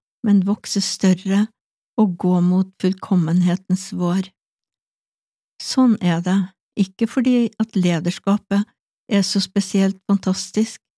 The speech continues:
men fordi at Jesus møter oss igjen og igjen, og fordi at nye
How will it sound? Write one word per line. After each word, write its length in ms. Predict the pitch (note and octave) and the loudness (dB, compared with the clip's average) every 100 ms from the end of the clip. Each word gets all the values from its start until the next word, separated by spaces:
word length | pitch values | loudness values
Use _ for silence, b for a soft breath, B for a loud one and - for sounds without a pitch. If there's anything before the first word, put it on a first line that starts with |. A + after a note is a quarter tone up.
| _ _ _ _ - | _ _ _ _ 0
men 140 | G#3 G#3 | 2 2
fordi 240 | - G#3+ G#3+ | 2 2 2
at 140 | - | 2
Jesus 520 | G3 F3 F#3 G3+ - - | 0 2 0 -4 -4 0
møter 480 | F#3+ F#3+ G3 G3+ G3+ | 4 4 4 0 -2
oss 140 | - G3 | -2 -2
igjen 460 | F3+ F#3+ F#3+ G3 F#3+ | 0 2 4 2 2
og 80 | G3 | 2
igjen, 380 | F#3+ G#3 A#3 G3 - _ _ _ _ _ | 2 2 4 2 -2 _ _ _ _ _
og 100 | G#3 - | -2 0
fordi 260 | G#3 A3 G#3+ | 2 4 4
at 160 | G#3 - | 2 2
nye 480 | G3 G#3 F#3 F3+ | 4 4 4 2